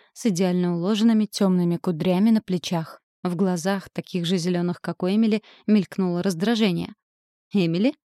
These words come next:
мы тебя не ждали". Да уж, это не "сестренка, с праздниками, заходи". Эмили удержала улыбку. "Я получила твое сообщение про Зейна и про завтрашний ужин.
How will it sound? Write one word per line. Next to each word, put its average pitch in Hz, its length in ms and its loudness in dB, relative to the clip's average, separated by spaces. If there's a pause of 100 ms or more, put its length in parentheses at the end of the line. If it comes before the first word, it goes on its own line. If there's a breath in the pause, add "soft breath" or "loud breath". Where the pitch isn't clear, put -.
(180)
мы 190 160 2
тебя 185 240 -2
не 226 140 4
ждали". 202 400 0 (520)
Да 160 400 -6
уж, - 220 -18
это 277 360 -4 (220)
не 214 300 2
"сестренка, 240 840 0
с - 100 -12
праздниками, 185 720 0
заходи". 233 560 0 (540)
Эмили 185 320 2
удержала 175 600 -2
улыбку. 175 440 -6 (500)
"Я 214 220 4
получила 180 480 -4
твое 180 200 0
сообщение 180 600 -2
про 180 180 -2
Зейна 196 400 2
и 170 60 -4
про - 180 -4
завтрашний 180 560 -2
ужин. 175 380 0